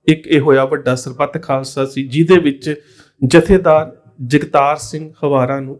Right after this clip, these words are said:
ਅਕਾਲ ਤਖਤ ਸਾਹਿਬ ਦੇ ਜਥੇਦਾਰ ਦੇ ਵੱਲੋਂ ਪ੍ਰਵਾਨਗੀ ਸਮੁੱਚੀ ਕੌਮੀਅਤ ਦੇ ਵੱਲੋਂ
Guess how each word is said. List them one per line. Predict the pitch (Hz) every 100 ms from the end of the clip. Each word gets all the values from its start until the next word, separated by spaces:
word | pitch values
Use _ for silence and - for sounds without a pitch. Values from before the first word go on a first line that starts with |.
| 135
ਅਕਾਲ | 135 131 135
ਤਖਤ | 135 135
ਸਾਹਿਬ | - 131 120
ਦੇ | 117 123
ਜਥੇਦਾਰ | 139 131 156 151 120 120
ਦੇ | 123
ਵੱਲੋਂ | 113 110 131 - _ -
ਪ੍ਰਵਾਨਗੀ | 135 135 127 135 135
ਸਮੁੱਚੀ | 160 - 165 175 175 233 226
ਕੌਮੀਅਤ | 160 135 127 120
ਦੇ | 120
ਵੱਲੋਂ | 117 110 113